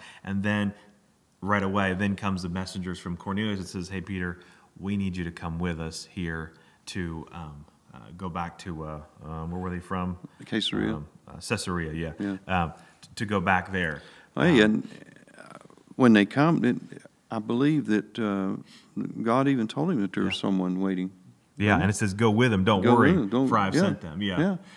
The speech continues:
Speaker 1: And I think Peter's trying to, uh, uh, you know, we look back at the text and we're like, "Well, yeah, we get it. We can connect everything here." But Peter,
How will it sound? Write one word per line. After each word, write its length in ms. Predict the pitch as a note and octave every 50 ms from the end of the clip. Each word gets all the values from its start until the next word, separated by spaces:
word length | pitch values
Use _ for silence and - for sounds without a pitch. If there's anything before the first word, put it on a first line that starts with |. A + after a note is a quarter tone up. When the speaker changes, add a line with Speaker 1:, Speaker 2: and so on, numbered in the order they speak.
| -
Speaker 1:
And 100 | - B2
I 20 | D3
think 140 | G3 F3 B2+
Peter's 220 | C#3+ D#3+ C#3+ B2+
trying 300 | - - C#3+ C3 B2 A2+
to, 320 | - - - - - E2+ E2+
uh, 20 | - - -
uh, 140 | - A#2 - - - - A#1
you 120 | - D3+
know, 80 | C3 B2
we 140 | A#2+ D#3+ F#3
look 220 | D#3+ D3 - A#2+ G#2
back 200 | A#2 A2 G#2+ -
at 60 | F#2+
the 60 | F#2
text 480 | F2+ - A2+ G#2+ G2 G2 - - - -
and 100 | G#2 A2
we're 100 | A2 A2
like, 220 | G#2+ G2+ A2 F#2+ - - - G2
"Well, 100 | G#2+ G#2+
yeah, 240 | G#2 B2 B2+ A#2+
we 120 | A2 A#2 A#2+
get 200 | G#2+ G#2+ G2+ G2+
it. 120 | G#2+ D2
We 80 | G2 A2
can 60 | G#2
connect 280 | G2 G#2+ G2+ F#2+ - G#2
everything 320 | F#2+ F#2 F#2 - F2+ F2
here." 320 | F2 F2+ F2 E2+ E2+ E2+ - - - - - - _
But 120 | - F#2 -
Peter, 400 | - B2 B2 A2+ G#2 F#2 F2